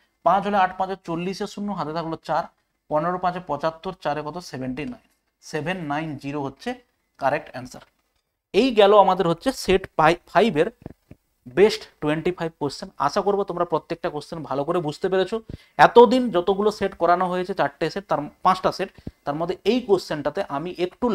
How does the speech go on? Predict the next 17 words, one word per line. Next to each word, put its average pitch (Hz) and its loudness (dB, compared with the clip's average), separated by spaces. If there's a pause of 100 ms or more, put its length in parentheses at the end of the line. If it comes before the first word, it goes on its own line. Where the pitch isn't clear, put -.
লেন্দি 175 0
কোশ্চেনগুলো 175 -2
তোমাকে 160 -4 (100)
দিয়েছিলাম, 131 -6 (600)
তো - -2 (100)
আশা 240 6
করি 240 8
কোশ্চেনগুলো 220 0
বুঝতে - -2
পেরেছো। 208 -2 (1000)
মেন 214 6 (200)
উদ্দেশ্য 202 4 (140)
হচ্ছে 180 -4
যেটা 160 0
তোমাকে 160 -2
আমি 160 -4
বলি, 139 -8